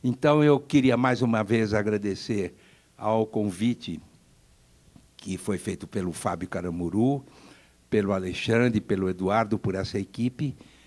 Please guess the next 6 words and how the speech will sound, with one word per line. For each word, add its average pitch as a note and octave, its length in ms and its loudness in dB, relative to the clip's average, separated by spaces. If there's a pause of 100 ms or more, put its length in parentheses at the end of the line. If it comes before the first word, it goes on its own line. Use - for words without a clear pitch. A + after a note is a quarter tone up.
(480)
podendo F#3 420 4
trazer C#3+ 540 4
a A2+ 60 2
Curitiba A#2 760 0
esse A#2 260 -2
espetáculo C#3+ 840 0